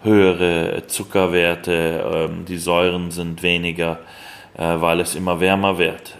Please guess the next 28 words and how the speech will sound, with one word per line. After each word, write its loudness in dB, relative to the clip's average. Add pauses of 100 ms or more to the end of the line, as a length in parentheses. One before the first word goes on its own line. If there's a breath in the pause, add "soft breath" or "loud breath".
Ähm, -6 (360 loud breath)
so 2 (560)
Cool 4
Climate 2
Cultivars, 0
können -4
wir -2
sagen, -2
mal -4 (240)
Spätburgunder -2
oder -2 (160)
wie -6
wir 2
hier 2
sagen, -4
Pinot 0
Noir, 2 (640 loud breath)
äh, 2
Chardonnay, 2
Sauvignon 0
Blanc, 2
Sachen, -4
die -2
ein -4
bisschen -6
so -2
hitzeempfindlich -4
sind, -6